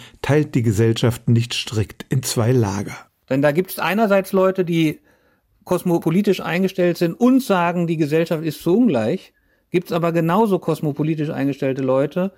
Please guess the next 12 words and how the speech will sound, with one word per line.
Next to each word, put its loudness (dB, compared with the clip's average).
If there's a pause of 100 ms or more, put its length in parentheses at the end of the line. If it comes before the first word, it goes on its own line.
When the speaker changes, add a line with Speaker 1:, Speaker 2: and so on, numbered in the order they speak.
(260)
Speaker 2:
und 0
das -2
wären 0
zum -4
Beispiel 0
Liberale 2
im -2
Sinne 0
der 2
F -4
D 0
P, 0